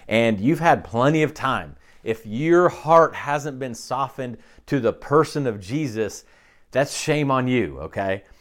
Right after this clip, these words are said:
Uh, but if you're just getting to learn about Jesus, you're just getting to know him, and you're eager to do that, and slowly as Jesus teaches, I hope that,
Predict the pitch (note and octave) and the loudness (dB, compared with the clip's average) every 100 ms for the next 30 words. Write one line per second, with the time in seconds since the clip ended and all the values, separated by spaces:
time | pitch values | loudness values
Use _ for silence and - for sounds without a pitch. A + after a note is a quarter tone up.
0 | - - A2 F#2 B2 B2 B2+ B2 D#3 - | -18 -2 -2 0 -2 -2 -4 -4 -6 0
1 | G#3 F3+ - A#2 G2 A#2 F#3 F#3 G2 F#2+ | 0 0 -2 -2 0 0 2 0 -4 -6
2 | G2 E2+ G2+ F2+ E2 - G2+ F#2 D3 D3 | -8 -8 -10 -10 -12 -12 -12 -8 -8 -4
3 | D3+ D3+ D3 C#3 A#2+ A2+ C#3 C#3+ G2+ G2+ | -2 -2 -2 -2 0 4 6 4 2 -4
4 | G#2+ A2 - D3 F3+ E3+ D#3 - A#2 B2 | -6 -8 -8 -6 0 2 2 0 -6 -4
5 | E3+ C#3 A2 - - - _ - B2 A2+ | -2 -2 -2 -4 -16 -20 _ -8 -8 -8
6 | _ - - - B2 D#3 F#3+ F3+ D#3 B2 | _ -16 -12 -4 0 4 4 2 0 -4
7 | A#2 G2 C#3+ D3 A#2 - G3+ C#4 C3 A2+ | -6 -8 -8 -6 -10 -8 -8 -6 -6 -4
8 | A#2+ C3+ F#3+ D#3 B2+ | -2 0 0 0 -2